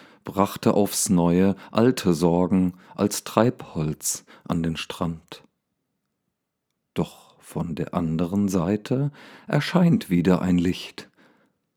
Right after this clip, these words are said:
Es scheint im selben Angesicht zu entdecken aus der Weite. Wer hat noch nie gefunden in dem, was einer schrieb,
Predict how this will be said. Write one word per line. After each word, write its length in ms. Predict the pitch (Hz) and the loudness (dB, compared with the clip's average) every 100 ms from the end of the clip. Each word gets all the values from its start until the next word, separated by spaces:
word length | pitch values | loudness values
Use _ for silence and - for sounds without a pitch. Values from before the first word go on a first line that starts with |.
| _ _ - | _ _ -4
Es 160 | 98 - | -2 -2
scheint 480 | - 113 139 139 | 0 2 2 0
im 180 | - 101 | 0 2
selben 460 | 92 107 147 165 165 | 4 4 4 4 4
Angesicht 880 | 139 131 107 90 87 92 - - - _ - _ _ _ _ _ | 4 6 4 2 0 -2 -6 -20 -20 _ -20 _ _ _ _ _
zu 220 | - 107 | -4 0
entdecken 640 | 107 101 92 87 110 101 | 0 0 -2 -2 0 0
aus 280 | 104 101 101 | 0 -2 -2
der 200 | - 104 | 0 2
Weite. 500 | 110 117 87 - 80 - _ _ _ _ _ _ _ _ _ _ _ _ _ _ _ _ _ _ _ _ _ _ 85 | 2 -2 -6 -8 -14 -16 _ _ _ _ _ _ _ _ _ _ _ _ _ _ _ _ _ _ _ _ _ _ -8
Wer 440 | 82 110 117 110 | 0 2 2 -2
hat 280 | 104 - - - - | -8 -8 -14 -16 -6
noch 200 | 110 107 | 0 0
nie 400 | - 123 127 82 - | 2 0 0 -2 -4
gefunden 680 | 85 - 92 87 80 87 80 - - - | -8 -6 -2 0 0 -4 -4 -12 -20 -8
in 180 | - 85 | -4 2
dem, 320 | 98 92 90 | 4 4 4
was 320 | 90 - - | 2 -2 -8
einer 320 | - 90 90 | -6 -2 -2
schrieb, 560 | 85 - 95 98 104 - | -2 -2 0 2 0 -8